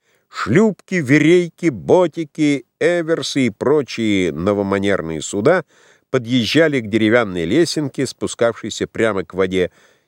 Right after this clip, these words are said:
и причаливали к вбитым у берега сваям с железными кольцами.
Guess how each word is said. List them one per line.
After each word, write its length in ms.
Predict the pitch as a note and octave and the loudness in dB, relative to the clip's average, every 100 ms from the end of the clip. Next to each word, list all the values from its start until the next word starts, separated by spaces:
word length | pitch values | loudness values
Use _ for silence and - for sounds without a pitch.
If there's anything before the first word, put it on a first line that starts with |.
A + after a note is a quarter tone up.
| - | -14
и 60 | F2+ | -10
причаливали 840 | G2+ F#2 - D#3+ F3+ E3+ D#3 D3 | -8 -4 2 4 4 2 0 0
к 100 | G#2+ | -4
вбитым 580 | D2+ C2 C3+ D3+ C#3+ B2 | -10 -2 2 2 0 -2
у 80 | F2 | -2
берега 440 | C#2+ B2 A2 G2 | 2 2 2 -2
сваям 580 | - D#2+ F#2 A#2 G#2+ G2 | -4 0 2 2 2 -4
с 40 | |
железными 560 | D#2+ F2 G2+ E2+ F2 E2 | -6 -2 0 0 -2 -4
кольцами. 600 | - C#2 B1 - - | -4 -4 -4 -12 -16